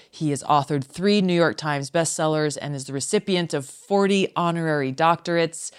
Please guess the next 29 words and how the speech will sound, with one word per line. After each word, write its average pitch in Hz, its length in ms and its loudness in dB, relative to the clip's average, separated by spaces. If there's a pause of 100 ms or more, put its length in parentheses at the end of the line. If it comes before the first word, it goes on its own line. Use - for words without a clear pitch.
(300)
Economist 147 560 -2
magazine 170 500 4
named 165 240 0
him 151 100 -4
one 147 140 -4
of 143 120 -4
the 139 100 -2
three 214 340 0
most 202 320 2
influential 170 600 -2
living 160 260 0
economists 151 640 -4
in 147 200 -8
the 143 80 -6
world 139 300 -2
today. 151 520 2 (920)
But 120 120 -4
really, 202 340 2
most 190 340 2
importantly 143 600 0
and 135 120 -4
relevant 160 500 2
to 151 120 -4
our 139 140 0
conversation 139 800 -6
now 175 320 6
and 151 180 0
the 139 80 -4
work, 165 500 -2